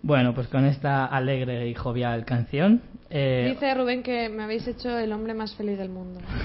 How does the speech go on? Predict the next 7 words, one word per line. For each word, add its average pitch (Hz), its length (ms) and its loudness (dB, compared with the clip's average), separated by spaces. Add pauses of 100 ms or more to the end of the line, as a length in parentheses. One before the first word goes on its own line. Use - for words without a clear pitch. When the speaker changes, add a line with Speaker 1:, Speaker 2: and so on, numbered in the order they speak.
(520)
Speaker 1:
<laughs> - 1900 -2
Todo 165 220 4
por 143 160 2
vuestra 135 300 0
sonrisa. 117 560 0 (260)
Qué - 100 -8
bonito, 104 340 -6